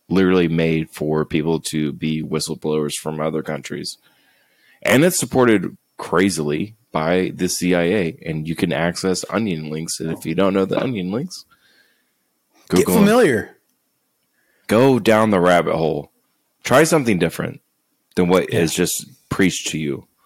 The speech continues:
Speaker 1: And you will find out the world that you're living in is kinda fucked up. And we're all getting taken advantage of. We're all getting bent over right now.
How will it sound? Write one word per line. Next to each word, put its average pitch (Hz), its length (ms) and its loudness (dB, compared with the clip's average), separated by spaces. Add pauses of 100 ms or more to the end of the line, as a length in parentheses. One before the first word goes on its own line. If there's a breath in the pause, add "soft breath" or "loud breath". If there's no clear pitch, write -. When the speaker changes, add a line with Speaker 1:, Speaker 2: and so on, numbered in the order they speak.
(260)
Speaker 1:
And 92 180 0
you 104 120 4
will 113 140 4
find 92 320 0
out 80 340 -4 (500 soft breath)
the 87 80 0
world 120 240 2
that 147 160 4
you're 87 200 2
living 82 260 0
in 104 260 0 (920)
is - 80 -20
kinda 147 260 -2
fucked - 500 -8
up. - 240 -10 (1040)
And 87 120 -2
we're 92 120 2
all 110 180 4
getting 85 260 -2
taken 73 300 -4
advantage 73 380 -6
of. 62 300 -6 (600)
We're 92 80 2
all 117 160 4
getting 90 260 0
bent 78 220 0
over 73 260 -4
right 65 220 -2
now. 62 260 -8